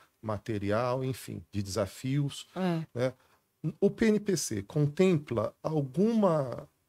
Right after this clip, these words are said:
Speaker 1: orientação ou alguma divisão pensando na implantação dos programas de integridade,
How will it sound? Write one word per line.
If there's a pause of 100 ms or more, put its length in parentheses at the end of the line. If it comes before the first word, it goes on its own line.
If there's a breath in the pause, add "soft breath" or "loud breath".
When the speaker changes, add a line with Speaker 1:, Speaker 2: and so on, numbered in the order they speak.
(300)
Speaker 1:
orientação (320 loud breath)
ou
alguma (260)
divisão (240)
pensando
na
implantação
dos
programas
de
integridade,